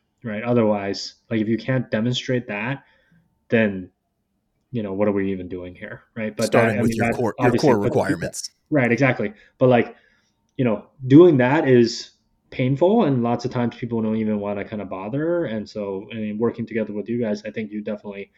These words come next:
Speaker 1: pass that bar in terms of, you know, like, we worked together for a while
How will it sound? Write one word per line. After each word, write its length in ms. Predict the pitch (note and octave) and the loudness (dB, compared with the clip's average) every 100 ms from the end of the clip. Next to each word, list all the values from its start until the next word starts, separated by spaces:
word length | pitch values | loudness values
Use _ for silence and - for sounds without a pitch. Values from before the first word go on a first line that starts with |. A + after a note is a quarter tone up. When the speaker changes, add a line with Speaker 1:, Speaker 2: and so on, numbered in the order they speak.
| _ _ | _ _
Speaker 1:
pass 260 | - A2+ G#2 | -4 -4 -2
that 140 | A2+ | -4
bar 280 | A#2 C3 A2+ | -2 0 0
in 100 | G2 | 0
terms 220 | A2 G2 | -4 -8
of, 100 | G2 - | -10 -10
you 100 | A#2+ | -8
know, 180 | G2 G#2 _ _ _ - | -8 -8 _ _ _ -10
like, 180 | G#2+ G#2 | -8 -2
we 100 | A2 | -2
worked 280 | G#2 B2 C3 | 2 2 4
together 360 | A2 G#2 G2+ | 2 0 0
for 160 | F#2+ G2+ | -4 -6
a 80 | F#2 | -4
while 540 | F#2+ C#3+ G2 F2 - | -4 -2 -4 -6 -10